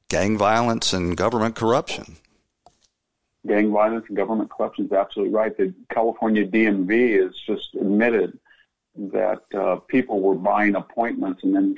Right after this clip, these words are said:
Speaker 2: selling, they were selling appointments for people, 'cause you can't get in there unless you have an appointment. They were, those were on a market being sold. The D M V chief admitted that the illegal alien ba-, ballots were mixed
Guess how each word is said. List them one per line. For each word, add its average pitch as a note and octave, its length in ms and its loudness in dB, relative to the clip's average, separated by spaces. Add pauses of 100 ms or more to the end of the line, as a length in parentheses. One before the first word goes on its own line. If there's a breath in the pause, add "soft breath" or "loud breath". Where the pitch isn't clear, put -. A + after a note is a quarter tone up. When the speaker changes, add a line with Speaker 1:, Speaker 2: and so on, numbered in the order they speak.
(100)
Speaker 2:
selling, A2 360 2
they G2+ 160 2
were G2 140 0 (280)
selling A2+ 300 2
appointments G2 760 -4
for F#2+ 120 0
people, G2 500 -2
'cause G2+ 120 0
you G2 80 0
can't G2+ 240 0
get F#2+ 120 2
in A#2 140 2
there G2 120 2
unless F#2+ 220 -4
you G2+ 60 -2
have F#2 100 -2
an - 140 -4
appointment. F#2 380 0
They G#2 100 2
were, F#2+ 160 0
those A2+ 320 0
were G2+ 140 -2
on F#2 80 -4
a F2+ 160 -4
market G#2+ 460 -2 (480 loud breath)
being G2+ 220 0
sold. A2 540 2
The F#2+ 80 2
D G#2+ 180 0
M G#2 180 2
V G#2 400 2
chief G#2+ 360 0
admitted G2+ 540 0
that F#2+ 260 -2
the G#2 120 2
illegal G2+ 400 4
alien G2 360 2
ba-, G2 340 2
ballots G2 460 0
were F#2+ 100 2
mixed G2+ 520 0